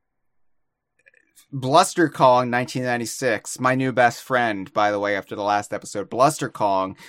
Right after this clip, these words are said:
says, "That's been thrown around a bit, but I'm gonna be honest, if D K is on the next one, I don't think it'll be a launch title. Definitely early on in the system's life, but probably not a launch title." I,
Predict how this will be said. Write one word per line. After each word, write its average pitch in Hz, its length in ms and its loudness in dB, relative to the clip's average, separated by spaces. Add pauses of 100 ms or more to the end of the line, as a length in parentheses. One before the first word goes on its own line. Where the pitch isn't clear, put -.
(140)
says, 147 440 0
"That's 185 280 2
been 196 240 -2
thrown 170 380 4
around 156 480 2
a 120 40 -6
bit, 107 360 -2
but 131 100 -2
I'm 131 140 -2
gonna 131 160 -4
be 127 120 -6
honest, 123 360 -2
if 113 100 -10
D 139 160 -6
K 127 420 -6
is 151 520 -2 (320)
on 127 220 0
the 117 60 -6
next 117 280 -4
one, 117 100 -6
I 120 80 -2
don't 123 180 -6
think 131 220 -8
it'll 123 220 -4
be 117 100 -8
a 110 80 -2
launch 113 400 -4
title. 98 380 -6
Definitely 127 560 -4
early 127 340 -4
on 107 560 -2
in 113 80 -10
the 110 60 -8
system's 113 440 -14
life, 117 240 -2
but 110 140 -12
probably 120 300 -6
not 107 240 -4
a 101 60 -8
launch 95 360 -8
title." 80 480 -10 (340)
I, 240 280 0